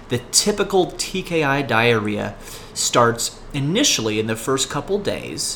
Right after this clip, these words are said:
to weeks, and then is self-limiting as, say, your body or your G I tract develops tolerance to it. Maybe that's related to low bioavailability of many of these drugs. This is a different type of diarrhea.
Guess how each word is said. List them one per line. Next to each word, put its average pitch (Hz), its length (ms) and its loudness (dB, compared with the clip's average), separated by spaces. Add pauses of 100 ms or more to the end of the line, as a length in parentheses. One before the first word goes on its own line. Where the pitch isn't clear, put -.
(500)
to 185 120 2
weeks, 110 420 -2
and 139 200 -4
then 143 80 0
is 143 160 2
self-limiting 143 760 0
as, 104 340 -4
say, - 160 -4
your 113 220 -2
body 110 420 0
or 107 100 -2
your 101 200 -6
G 113 220 -6
I 262 120 -2
tract 131 280 -6
develops 104 300 -6
tolerance 123 520 2
to - 120 -8
it. - 120 -8
Maybe 165 240 0
that's 160 240 2
related 127 400 0
to 107 180 0
low 113 280 0
bioavailability 110 800 -4
of 110 60 -8
many 110 140 -10
of - 60 -14
these 113 120 -10
drugs. - 320 -12 (380)
This 147 300 0
is 196 120 -2
a 202 60 2
different 254 460 -4
type - 260 -6
of 156 120 -10
diarrhea. 135 540 4